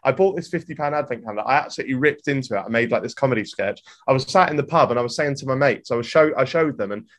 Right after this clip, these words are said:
none of my mates like my videos. Like, they don't, they're all like, "We don't wanna see that shit, mate. You're not Jack, mate, to us." And, uh, I get, I get this video out and I'm like, "Do you reckon she could sue me for this? Like, defamation of product or character or whatever?" And they went,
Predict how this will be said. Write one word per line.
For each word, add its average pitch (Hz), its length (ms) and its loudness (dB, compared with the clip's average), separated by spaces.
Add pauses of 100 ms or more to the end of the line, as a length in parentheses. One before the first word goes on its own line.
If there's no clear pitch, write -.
none 175 160 6
of 156 80 4
my 139 80 4
mates 127 340 -2
like 110 220 -6
my 107 80 -10
videos. 98 520 -6
Like, 101 220 -4
they 117 80 2
don't, 123 320 -2
they're 120 180 6
all 117 80 4
like, 107 180 -2
"We 127 80 2
don't 113 100 4
wanna 104 140 -6
see 98 180 -6
that 98 200 -6
shit, - 220 -10
mate. 101 160 -8
You're 131 100 0
not 139 220 4
Jack, 131 300 2
mate, 110 220 -2
to 123 120 2
us." 101 260 2 (380)
And, 131 160 4
uh, 131 240 8
I 139 80 4
get, 165 160 2
I 147 80 4
get 139 140 4
this 151 160 -4
video 139 240 2
out 95 180 -2
and 110 80 -6
I'm 117 100 -4
like, 113 180 -4
"Do - 40 -20 (240)
you 202 60 2
reckon 220 160 -6
she 226 160 -6
could - 160 -6
sue 240 240 2
me 127 160 2
for 110 100 -4
this? 92 260 -2
Like, - 160 -4
defamation 131 600 0
of 117 180 0 (520)
product 139 500 6
or 98 80 -4
character 127 400 0
or 127 40 2
whatever?" 120 180 -2
And 131 100 -2
they 139 120 2
went, 117 240 0